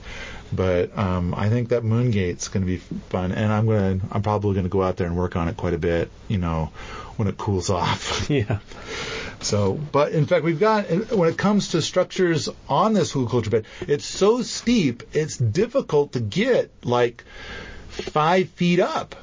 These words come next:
Speaker 1: and get the stuff that's five feet up. So we talked in the past about this siege ladder idea, and, um, along those lines, instead, uh, we, we had some huge logs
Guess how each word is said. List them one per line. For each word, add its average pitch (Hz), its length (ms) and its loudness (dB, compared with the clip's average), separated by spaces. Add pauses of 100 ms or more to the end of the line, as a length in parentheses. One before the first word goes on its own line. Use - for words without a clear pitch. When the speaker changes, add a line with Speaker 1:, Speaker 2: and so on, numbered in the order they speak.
(340)
Speaker 1:
and 143 220 2
get 180 180 2
the 151 60 -6
stuff - 240 0
that's 151 180 0
five 135 320 2
feet 135 240 0
up. 185 260 -2 (1160)
So 127 480 4 (160)
we 143 320 2
talked - 560 0
in 151 100 2
the 131 80 2
past 160 560 0
about 117 540 2 (500)
this 107 480 2
siege 214 600 2
ladder 101 580 2
idea, 98 720 0 (760)
and, 120 580 2 (100)
um, 117 680 2 (960)
along 143 500 4
those 139 300 4
lines, 107 500 4
instead, 123 1000 2
uh, 110 220 2
we, 117 140 4
we 120 200 0
had 147 280 2
some 123 180 0
huge 160 720 2
logs 110 720 0